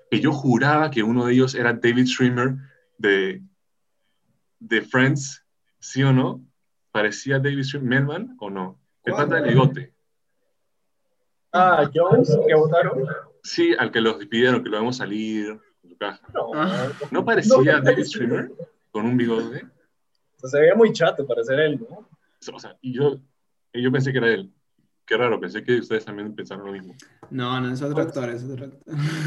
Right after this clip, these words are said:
Speaker 1: Hay una llamada telefónica muy graciosa en la que, bueno, este, Paul Bettany y Vision piensa que, hey, que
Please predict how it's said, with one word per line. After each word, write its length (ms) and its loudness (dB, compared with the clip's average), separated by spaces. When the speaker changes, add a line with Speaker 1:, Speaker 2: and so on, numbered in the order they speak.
Speaker 1:
Hay 120 0
una 140 4
llamada 280 2
telefónica 520 0
muy 160 -2
graciosa 320 -4
en 60 -2
la 120 -2
que, 140 -4
bueno, 380 -6
este, 320 -12
Paul 200 -2
Bettany 280 0
y 60 0
Vision 320 -2
piensa 300 -4
que, 180 -8
hey, 340 0
que 220 -4